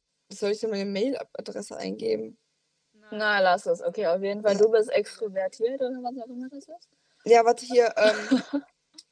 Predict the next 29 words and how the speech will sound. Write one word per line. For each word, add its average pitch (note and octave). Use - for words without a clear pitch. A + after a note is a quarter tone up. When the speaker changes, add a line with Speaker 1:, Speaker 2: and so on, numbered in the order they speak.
Speaker 1:
Kontakt, A#3+
sie A#3
sind A#3
häufig A#3
gesprächiger, B3
ungezwungener, A3
enthusiastischer A3
und G3+
kommunizieren G3
lebhafter, A#3
sind G#3+
schnell G#3
mit G3+
Gedanken, G#3+
allein, G3+
langweilen G3
sie F3+
schnell. G3+
Ähm, G#3
introvertiert B3
ist G#3+
halt G3
das G#3+
Gegenteil A#3+
und A3
die G#3+
richten A3
halt G3+
ihre G3+